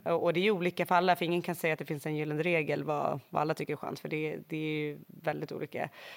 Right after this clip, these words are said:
Men kan vi f-, bidra med tips och hur du kan lära känna din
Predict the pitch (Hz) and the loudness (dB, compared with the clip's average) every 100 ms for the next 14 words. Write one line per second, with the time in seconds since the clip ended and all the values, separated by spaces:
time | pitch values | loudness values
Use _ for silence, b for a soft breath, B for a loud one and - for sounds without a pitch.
0 | B 175 175 170 160 175 170 165 151 - | B 0 2 2 0 -2 0 0 -4 -10
1 | - _ _ _ 165 147 139 180 160 208 | -20 _ _ _ -12 -8 -2 -2 0 6
2 | 220 180 165 - 180 - - - - 160 | 8 8 4 -2 -4 -4 -12 -10 -6 -2
3 | - _ - - - 160 185 160 151 156 | -4 _ -20 -16 -6 0 2 0 -2 0
4 | 156 151 151 151 147 151 151 | 2 2 0 -4 -2 -2 -2